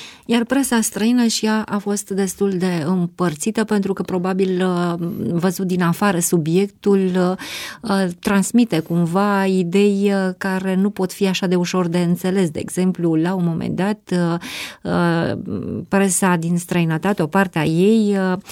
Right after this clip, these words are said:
se aștepta ca la vot să existe mult mai mulți români, mizând pe faptul că românii în sondaje spun că au încredere în biserică și, uh,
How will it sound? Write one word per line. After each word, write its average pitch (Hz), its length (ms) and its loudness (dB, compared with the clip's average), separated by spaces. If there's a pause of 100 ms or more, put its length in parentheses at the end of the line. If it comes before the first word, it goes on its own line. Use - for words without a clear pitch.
(180)
se - 180 -2
aștepta 196 800 0
ca 196 160 -2
la 160 160 2
vot 180 240 -2
să - 160 -4
existe 165 500 -2
mult 160 220 2
mai 208 140 4
mulți 160 420 -2 (200)
români, 180 600 2
mizând 196 760 4
pe 185 120 -2
faptul 175 640 -2
că 180 220 -2 (220)
românii 185 440 2
în 226 100 4
sondaje 165 960 0 (300)
spun 262 440 2
că 196 320 2
au 254 220 0
încredere 196 600 2
în 180 140 4
biserică 165 640 2
și, 165 300 -2 (440)
uh, 123 140 -2